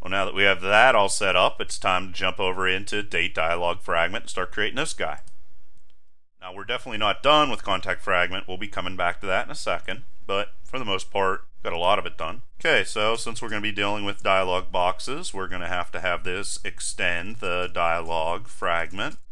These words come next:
And of course, it's gonna want us to import some libraries.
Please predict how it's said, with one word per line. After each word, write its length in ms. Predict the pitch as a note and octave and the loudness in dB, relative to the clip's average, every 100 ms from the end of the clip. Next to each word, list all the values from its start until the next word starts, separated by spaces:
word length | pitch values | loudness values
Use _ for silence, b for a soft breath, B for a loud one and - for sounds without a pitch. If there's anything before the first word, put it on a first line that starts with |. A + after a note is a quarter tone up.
| - | -4
And 100 | E2+ | -4
of 100 | - | -4
course, 280 | F2+ E2+ - | -4 -4 -4
it's 120 | - | -4
gonna 260 | E2+ D#2+ | -4 -4
want 220 | D#2+ D#2+ D#2+ | -4 -4 -4
us 160 | - | -4
to 120 | F2+ | -4
import 400 | D#2+ D#2 F2 D#2+ | -4 -4 -2 -2
some 120 | - E2 | -2 0
libraries. 920 | D#2+ D#2+ E2 E2+ F2+ C#3 - - | 0 0 0 0 0 0 -2 -4